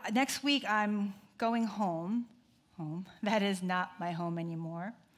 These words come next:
uh, to tie up some loose ends.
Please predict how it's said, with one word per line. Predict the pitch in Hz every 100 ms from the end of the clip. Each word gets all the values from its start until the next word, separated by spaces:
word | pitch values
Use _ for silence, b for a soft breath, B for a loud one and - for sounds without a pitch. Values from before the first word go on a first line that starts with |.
| B B B B B B B B B -
uh, | 196 185
to | 202
tie | 226 214
up | 214 208
some | 190 175
loose | 175 175 -
ends. | - - - -